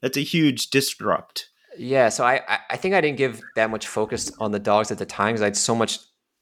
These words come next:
Speaker 2: other
Speaker 1: Mm-hmm.
Speaker 2: stuff that was, like, uh,
Speaker 1: Right.
Speaker 2: impacting me more. So I, you know, I now have two cats with my wife, and,
Speaker 1: Yeah.
Speaker 2: you know, I wanna have them until one of us dies, <laughs> you know,
Speaker 1: <laughs>
Speaker 2: either,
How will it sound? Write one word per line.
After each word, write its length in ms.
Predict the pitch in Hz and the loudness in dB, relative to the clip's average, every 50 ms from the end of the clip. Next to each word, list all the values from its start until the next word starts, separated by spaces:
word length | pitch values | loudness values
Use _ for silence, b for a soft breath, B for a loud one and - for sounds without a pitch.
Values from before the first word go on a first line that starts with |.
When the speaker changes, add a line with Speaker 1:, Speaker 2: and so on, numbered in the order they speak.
| - - | -2 2
Speaker 2:
other 220 | 123 113 147 151 143 | 4 4 4 4 2
Speaker 1:
Mm-hmm. 0 | |
Speaker 2:
stuff 340 | 151 - 104 104 107 101 | 2 2 2 2 2 2
that 140 | - 110 95 | 0 -2 -2
was, 180 | 104 107 98 101 | -2 -2 -2 -2
like, 220 | 104 101 101 - | -2 -2 -2 -2
uh, 300 | 98 95 92 92 92 92 | -2 -2 0 0 2 2
Speaker 1:
Right. 220 | 139 135 117 101 98 | 4 4 2 2 0
Speaker 2:
impacting 260 | 101 95 - - 101 | -2 -4 -4 -4 -8
me 100 | 101 98 | -6 -6
more. 400 | 95 98 98 95 92 92 92 _ _ _ _ _ _ _ _ _ _ _ _ _ _ _ _ _ _ _ _ _ _ _ _ | -6 -4 -4 -4 -4 -4 -8 _ _ _ _ _ _ _ _ _ _ _ _ _ _ _ _ _ _ _ _ _ _ _ _
So 100 | - - | -4 -2
I, 360 | 107 104 92 85 - - - - - _ _ - | -2 -2 -2 -4 -8 -12 -16 -20 -20 _ _ -20
you 100 | - 104 | -16 -14
know, 220 | 98 87 87 87 - _ _ _ _ _ _ _ _ _ _ _ - | -12 -12 -12 -14 -18 _ _ _ _ _ _ _ _ _ _ _ -8
I 60 | 117 | -4
now 120 | 131 147 | 0 0
have 200 | 147 139 117 - - _ _ - - - - - - | 0 0 -2 -4 -12 _ _ -16 -16 -16 -16 -16 -12
two 140 | - - 131 | -10 -10 -6
cats 420 | - - 123 123 127 131 - - | 0 2 2 2 2 0 -6 -14
with 100 | - - | -12 -8
my 80 | 120 117 | -6 -4
wife, 460 | 113 117 117 120 117 120 - - _ _ _ _ _ _ | 0 0 0 0 -2 -4 -12 -20 _ _ _ _ _ _
and, 140 | - 101 98 | -8 -4 0
Speaker 1:
Yeah. 200 | 135 127 117 127 - _ _ - | 0 0 0 0 -4 _ _ -16
Speaker 2:
you 100 | 101 92 | -14 -14
know, 280 | 87 87 87 - _ _ | -14 -14 -16 -20 _ _
I 80 | - 104 | -6 -6
wanna 200 | 110 120 110 107 | -4 -4 -4 -2
have 200 | 110 110 110 101 | -2 -2 -2 -2
them 400 | 110 107 104 104 104 104 - _ _ _ - - - - _ _ _ - | -4 -6 -6 -8 -10 -14 -16 _ _ _ -20 -20 -20 -20 _ _ _ -20
until 220 | 104 - 107 98 | -14 -10 -10 -8
one 160 | 90 95 101 | -6 -6 -6
of 80 | 104 101 | -6 -6
us 100 | 110 107 | -8 -6
dies, 460 | - 113 113 113 117 120 120 - - _ - | -4 -2 0 0 0 -2 -4 -8 -16 _ -20
<laughs> 60 | - | -16
you 80 | 110 123 | -12 -10
know, 120 | 131 127 - | -8 -4 0
Speaker 1:
<laughs> 60 | - 196 180 170 190 | 2 2 2 4 2
Speaker 2:
either, 340 | 180 170 165 170 160 156 170 | 0 0 2 0 0 2 2